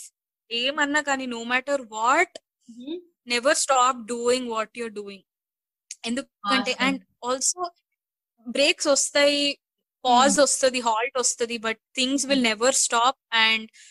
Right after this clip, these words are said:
Speaker 1: uh, అది ఆగిపోయింది అని డిస్‌హార్టన్ అవ్వద్దు. ఏమన్నా if your, if things are not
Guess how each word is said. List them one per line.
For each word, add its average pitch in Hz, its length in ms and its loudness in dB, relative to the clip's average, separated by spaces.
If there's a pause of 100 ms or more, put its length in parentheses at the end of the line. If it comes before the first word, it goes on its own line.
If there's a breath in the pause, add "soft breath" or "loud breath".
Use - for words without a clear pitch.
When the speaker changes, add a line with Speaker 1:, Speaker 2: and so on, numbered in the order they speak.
(220 loud breath)
Speaker 1:
uh, 220 320 -6
అది 220 260 -2
ఆగిపోయింది 247 600 -2
అని 233 180 -2
డిస్‌హార్టన్ 233 500 -2
అవ్వద్దు. 220 500 -4 (200)
ఏమన్నా 226 460 -6 (320)
if 226 140 -16
your, 240 180 0
if - 120 -20
things 277 260 -2
are 269 140 2
not 247 260 4